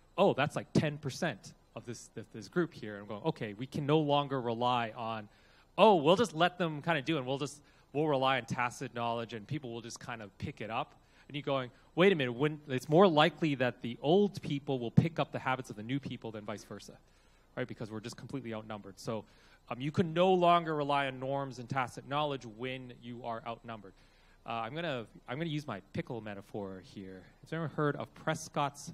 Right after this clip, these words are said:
pickle principle? This is from Jerry Weinberg. No, 'cause you're not consultants, so you won't know this. Okay, so, um,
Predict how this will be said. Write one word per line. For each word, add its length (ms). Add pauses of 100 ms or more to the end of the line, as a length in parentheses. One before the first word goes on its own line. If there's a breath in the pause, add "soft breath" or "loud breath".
pickle 320
principle? 460 (240)
This 120
is 40
from 300
Jerry 200
Weinberg. 360 (1200 soft breath)
No, 160 (220)
'cause 120
you're 80
not 140
consultants, 400
so 80
you 80
won't 180
know 120
this. 340 (220)
Okay, 160
so, 280 (960 soft breath)
um, 380